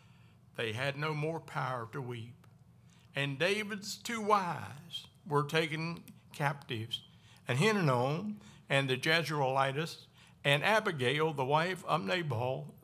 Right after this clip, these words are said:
the Ca-, Carmelite. And David was greatly distressed,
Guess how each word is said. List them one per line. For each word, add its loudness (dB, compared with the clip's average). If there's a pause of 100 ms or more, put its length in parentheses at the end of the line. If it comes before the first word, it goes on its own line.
the -4
Ca-, -2 (220)
Carmelite. 0 (920)
And 2
David 4
was 2
greatly 2
distressed, -2